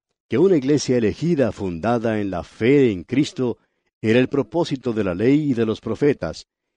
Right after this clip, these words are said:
y que los judíos tenían la obligación de dejar todas sus peculiaridades e ingresar en la iglesia. Tal suposición es atribuida por los judíos al apóstol Pablo.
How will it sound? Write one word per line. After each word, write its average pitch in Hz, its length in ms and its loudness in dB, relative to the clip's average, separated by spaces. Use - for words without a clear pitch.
y 143 100 -2
que 123 120 -2
los 113 160 -4
judíos 113 400 0
tenían 120 300 -2
la 127 80 2
obligación 113 680 0
de 131 100 0
dejar 101 420 -2
todas 156 380 2
sus 110 220 -8
peculiaridades 110 960 -2
e 135 100 6
ingresar 117 560 4
en 160 120 0
la 117 80 0
iglesia. 101 520 -4
Tal 156 200 0
suposición 123 560 -6
es 117 120 -2
atribuida 101 600 -2
por 101 200 -6
los 98 140 -8
judíos 104 440 -6
al 101 100 -4
apóstol 85 420 -8
Pablo. 69 400 -8